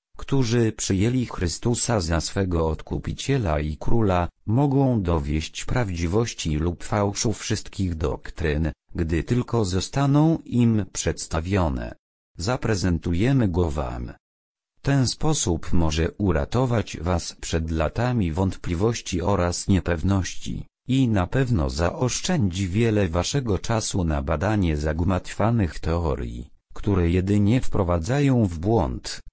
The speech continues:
i szybko umieści wasze nogi na pewnej podstawie,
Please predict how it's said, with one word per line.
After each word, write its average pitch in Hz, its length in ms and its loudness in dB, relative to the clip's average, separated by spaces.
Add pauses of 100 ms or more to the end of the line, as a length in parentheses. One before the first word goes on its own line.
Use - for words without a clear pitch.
i 104 120 0
szybko 151 400 -2
umieści 98 760 2
wasze 82 360 0
nogi 90 420 0
na 78 180 0
pewnej 107 540 0
podstawie, 90 800 -2